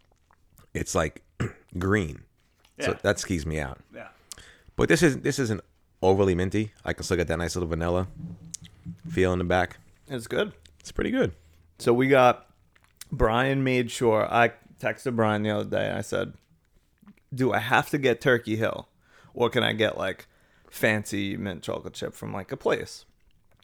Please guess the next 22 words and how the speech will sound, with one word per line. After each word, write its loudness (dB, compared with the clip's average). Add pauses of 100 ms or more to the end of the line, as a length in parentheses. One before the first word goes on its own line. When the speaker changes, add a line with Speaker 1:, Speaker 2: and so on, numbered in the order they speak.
(240)
Speaker 2:
And -2
he -6
said, -6
"No, -6 (540)
gotta -2
get -2
Turkey -2
Hill, 0 (440)
'cause 2
then 6
he'll 6
always 4
be -2
wondering 2
why, -4
'cause -6
this 0
is 0
his -2
favorite." -2 (280)
Speaker 1:
<laughs> -4
Speaker 2:
And 6